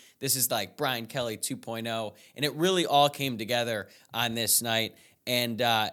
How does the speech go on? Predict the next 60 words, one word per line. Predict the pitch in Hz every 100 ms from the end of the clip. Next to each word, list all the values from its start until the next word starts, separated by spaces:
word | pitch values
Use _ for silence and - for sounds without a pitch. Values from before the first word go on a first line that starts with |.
| -
at | 139
the | 147 135
same | - 190 208
time, | 160 170 180 123
too, | - 180 151 113 - - -
Georgia | - 175 214 214 143 117 101 -
was | 139 -
proving | 165 151 135
just | 143 151
how | 135
good | 143 113
they | 101 127
were. | 151 170
So | - 151
coming | 143 196 214
out | 175
of | 139
this | 120
game, | - 175 139
Georgia | 135 175 190
was | 185
ranked | 156 131
third | - 135 120
in |
the | 107
country. | - 120 117 143
Notre | 127 156
Dame | 165 135
just | 127 -
smacked | 135 139 131
U | 131 113
S | -
C, | 156 160
and | 127
then | 127
all | 123 127
of | 117
a |
sudden | 117 143
you're | 120
starting | - 127 107
to |
think, | 120 107
"Wait | 123 151
a |
second, | - 98 98 101
could | 123
Notre | 131 131 127
Dame | 123 117 110 - -
really | 143 135
contend | 123 120 139 123
for |
the | 110
playoff?" | 123 143 131
Obviously, | - 127 120 117
that | 107
didn't | - 113
happen, | 104 113 110 107 - -
but | - 160
still, | - 202 156